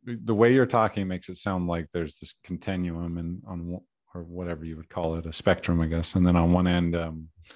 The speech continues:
the simple and the other one's easy. And, like, we're, we're dancing in the middle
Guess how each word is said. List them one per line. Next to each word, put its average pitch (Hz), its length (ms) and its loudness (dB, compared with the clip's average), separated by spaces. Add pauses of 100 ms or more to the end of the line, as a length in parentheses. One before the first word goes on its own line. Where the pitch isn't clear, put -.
(480)
the - 60 -12
simple 98 440 2
and 90 80 4
the 87 60 4
other 90 180 6
one's 85 260 0
easy. 90 460 2
And, 85 180 -4
like, 80 180 -8
we're, 85 140 -4 (120)
we're 90 100 0
dancing 92 560 0
in 80 120 -4
the 78 60 -6
middle 82 480 0